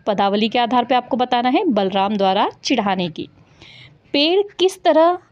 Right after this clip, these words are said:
अपनी ममता बरसाते हैं? पेड़ कविता के आधार पे आपको बताना है, तो ये सब कुछ। ठीक है, उसके बाद है आपका नवयुवकों के प्रति कविता में कवि का नाम, मैथिली शरण गुप्त। सही शब्द चुनना है इसमें से परिश्रम का, क्या होता है?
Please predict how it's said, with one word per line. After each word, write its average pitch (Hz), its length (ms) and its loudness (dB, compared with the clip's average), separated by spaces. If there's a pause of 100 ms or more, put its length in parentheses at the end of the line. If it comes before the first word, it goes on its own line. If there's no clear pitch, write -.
अपनी 285 560 4
ममता 226 320 2
बरसाते 247 500 0
हैं? 294 200 2 (240)
पेड़ 208 180 0
कविता 180 360 -2
के 202 100 -6
आधार 196 240 -2
पे 208 100 -2
आपको 208 200 -4
बताना 233 340 0
है, 302 140 0 (160)
तो 254 60 0
ये 294 140 0
सब 208 340 -10
कुछ। - 260 -2 (480)
ठीक 247 160 -4
है, 415 100 -4 (840)
उसके 226 300 -2
बाद 277 240 2
है 294 60 4
आपका 285 380 0
नवयुवकों 285 580 4
के 294 140 0
प्रति 294 420 -2 (200)
कविता 247 400 0
में 269 180 4
कवि 240 260 0
का 240 160 0
नाम, 190 380 0 (120)
मैथिली 208 380 0
शरण 202 280 0 (160)
गुप्त। 202 440 -2 (1160)
सही 233 200 0
शब्द 240 340 0
चुनना 254 300 4
है 262 100 2
इसमें 269 220 2
से 302 120 2
परिश्रम 269 500 0
का, 311 220 -2 (180)
क्या 247 100 2
होता 262 260 0
है? 359 160 0